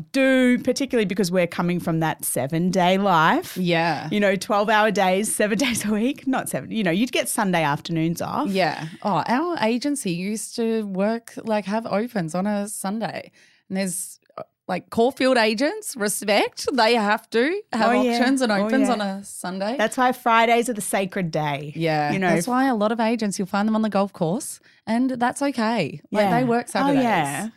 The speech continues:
Speaker 1: They're human. They're, we're all humans.
Speaker 2: Yeah,
Speaker 1: We're
Speaker 2: we
Speaker 1: all
Speaker 2: need a
Speaker 1: humans
Speaker 2: bit of
Speaker 1: here.
Speaker 2: work, work-life
Speaker 1: Yeah.
Speaker 2: balance. Um,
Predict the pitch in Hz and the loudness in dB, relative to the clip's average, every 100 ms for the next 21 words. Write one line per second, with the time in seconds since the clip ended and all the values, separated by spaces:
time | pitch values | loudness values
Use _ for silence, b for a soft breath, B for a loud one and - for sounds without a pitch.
0 | - 311 330 330 311 311 - 262 269 233 | -2 0 0 0 0 -2 -2 -2 -2 0
1 | 269 285 277 190 196 160 123 190 165 147 | 2 4 4 2 0 0 -2 0 2 2
2 | 240 247 247 262 226 202 143 165 165 - | 4 4 4 4 4 2 2 2 2 0
3 | 185 160 196 143 135 135 - - - - | 0 2 4 2 0 -4 -8 -12 -16 -18
4 | B B _ 180 180 180 175 170 175 | B B _ 0 2 2 2 0 -2